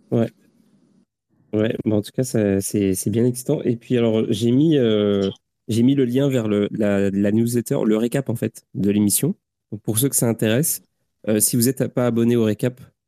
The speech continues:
en fait, abonnez-vous parce que ça fait que vous allez recevoir dans votre, euh, email, euh, un récap. <laughs> C'est pour ça que ça s'appelle comme ça. C'est un récap de l'émission et, euh, donc, euh, ça fait un résumé, en fait, de ce que, ce qu'il y avait dedans.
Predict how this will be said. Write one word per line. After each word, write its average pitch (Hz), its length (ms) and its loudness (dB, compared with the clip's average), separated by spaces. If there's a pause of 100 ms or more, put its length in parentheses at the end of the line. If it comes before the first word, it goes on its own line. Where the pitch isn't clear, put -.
en 101 60 -8
fait, - 300 -4
abonnez-vous 113 520 0
parce 104 220 -4
que 110 80 -2
ça 104 160 0
fait 120 140 -6
que 113 60 -6
vous 104 120 2
allez 101 100 2
recevoir 101 800 0
dans 104 160 0
votre, 104 380 -2
euh, 95 200 2
email, 113 440 2 (640)
euh, 101 340 2
un 95 120 0
récap. 127 300 -2 (240)
<laughs> 127 600 -2
C'est 107 200 -2
pour 107 120 -2
ça 135 100 0
que 127 60 2
ça 120 100 2
s'appelle 107 200 -2
comme 110 120 0
ça. - 220 -4 (420)
C'est - 140 -2
un 110 100 2
récap 120 300 0
de 110 100 2
l'émission 107 640 2
et, 104 220 2
euh, 104 100 2
donc, 107 320 -2
euh, 101 400 2
ça 104 160 -4
fait - 80 -2
un 104 60 0
résumé, 110 400 2
en 107 60 0
fait, 98 120 -4
de 92 160 0
ce - 100 -6
que, 92 260 -2
ce - 60 -4
qu'il 95 140 -6
y - 20 -2
avait 90 60 -2
dedans. 117 220 -4